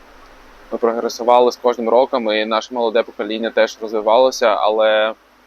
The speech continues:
на даний момент я хочу подякувати усім нашим воїнам, які обороняють нашу країну, та хочу, щоб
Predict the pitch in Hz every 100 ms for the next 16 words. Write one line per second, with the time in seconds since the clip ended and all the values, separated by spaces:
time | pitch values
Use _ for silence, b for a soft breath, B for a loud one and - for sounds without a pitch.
0 | _ _ _ _ _ _ _ _ _ -
1 | 113 123 131 127 127 127 123 123 120 -
2 | 117 117 117 123 123 120 - 127 123 113
3 | 127 117 123 131 135 117 - 107 107 104
4 | 110 113 113 113 113 107 - 113 113 107
5 | 127 139 - 95 98 98 98 101 95 _
6 | _ _ _ _ _ _ _ 240 240 240
7 | 233 _ _ _ 240 _ _ _ _ _
8 | _ _ _ - 123 120 -